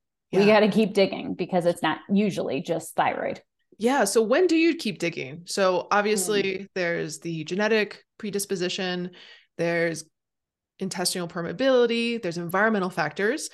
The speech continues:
Speaker 1: Mm-hmm.
Speaker 2: You wanna get the thyroid hormones optimized,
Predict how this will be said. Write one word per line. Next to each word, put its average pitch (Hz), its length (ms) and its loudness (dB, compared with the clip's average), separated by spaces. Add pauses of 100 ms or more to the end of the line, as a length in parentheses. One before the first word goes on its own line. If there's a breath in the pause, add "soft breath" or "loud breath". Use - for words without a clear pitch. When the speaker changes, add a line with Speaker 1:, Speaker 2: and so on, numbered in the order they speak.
Speaker 1:
Mm-hmm. 165 340 -8 (240)
Speaker 2:
You 196 140 -4
wanna 185 260 2
get 180 400 2 (240)
the 180 100 -4
thyroid 175 280 -2
hormones 170 440 -8
optimized, 220 720 0